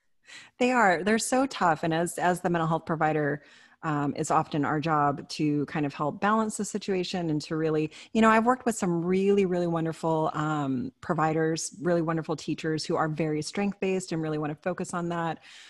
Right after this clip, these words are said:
Um, great, great work by Ross Greene, um, where he really focuses on kind of the tagline, so to speak, is that children do well when they can. Um, and that's so often a lot of the expectations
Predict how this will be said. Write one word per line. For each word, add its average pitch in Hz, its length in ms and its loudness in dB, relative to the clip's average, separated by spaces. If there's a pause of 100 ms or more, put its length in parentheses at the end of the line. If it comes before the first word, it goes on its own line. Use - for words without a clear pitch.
(180)
Um, 165 320 -2
great, 175 560 2
great 185 220 0
work 165 200 0
by 156 180 0
Ross 160 420 0
Greene, 180 640 0 (400)
um, 160 500 2
where 165 160 2
he 165 180 0
really 165 240 2
focuses 160 460 -4
on 160 260 2
kind 208 220 0
of 175 240 0 (340)
the 185 120 2
tagline, 160 600 0
so 165 120 -6
to 151 100 -2
speak, 151 340 -4
is 151 220 -4
that 135 300 -4 (100)
children 196 380 -2
do 165 180 0
well 156 240 2
when 147 180 -2
they 139 180 -2
can. 147 640 -8 (400)
Um, 151 200 -2
and 156 140 -2
that's - 160 -6
so 208 160 2
often 165 340 0
a 151 80 0
lot 151 200 0
of 151 80 -4
the 151 100 -4
expectations 156 1000 -4